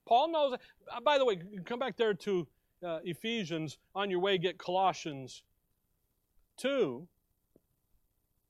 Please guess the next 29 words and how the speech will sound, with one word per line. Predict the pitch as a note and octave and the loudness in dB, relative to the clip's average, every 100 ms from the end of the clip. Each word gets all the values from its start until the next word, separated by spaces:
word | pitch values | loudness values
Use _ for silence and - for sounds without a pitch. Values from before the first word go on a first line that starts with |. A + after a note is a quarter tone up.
| _ _ | _ _
Colossians | - G3+ G3 F#3 E3+ | 0 2 2 0 -6
two | - A3 | -4 -4
thirteen, | F#3 G#3 F3+ - A#3 A3+ F3 | 0 0 0 -2 -2 0 -2
the | E3 | -4
comparative | D3 D#3+ - G#3+ F#3 D3+ | -6 -8 -2 0 0 -2
passage, | - G#3+ A#3+ G#3 E3 | -2 -2 -2 -4 -8
the | C#3 F#3+ | -4 -2
end | G3+ | 2
of | |
that | F#3+ E3 | 2 2
verse | E3 A#3 - | 2 2 2
says, | F#3+ E3+ | -2 -2
"Having | F#3 F#3+ F3 | 0 -2 -4
forgiven | E3 D#3 G#3 G#3 G3+ | -6 -2 0 0 -2
you | G3 F#3+ F3+ _ - | 2 2 0 _ -16
all | - A#3 A3+ G#3+ F#3+ | 4 10 12 10 8
trespasses." | - C4+ A#3 - G3+ E3 D#3+ - - - | 2 0 0 2 4 2 -4 -12 -20 -8
He | - F4 | 2 4
knows | E4+ D#4 G#3 | 8 6 6
you're | C4+ | 2
gonna | B3 A#3 | 4 4
mess | G#3+ G#3 F#3+ - | 4 4 2 4
up. | A3+ B3+ | 4 4
That's | A#3+ A3+ | 0 2
why | A3 | 2
he | A3 | 2
says, | A#3 A3 | 2 6
"All | G3+ A3+ | 8 8
trespasses." | A3+ D4 C#4+ - G3 C3+ - A2 - | 6 2 2 0 -2 -2 -8 -20 -20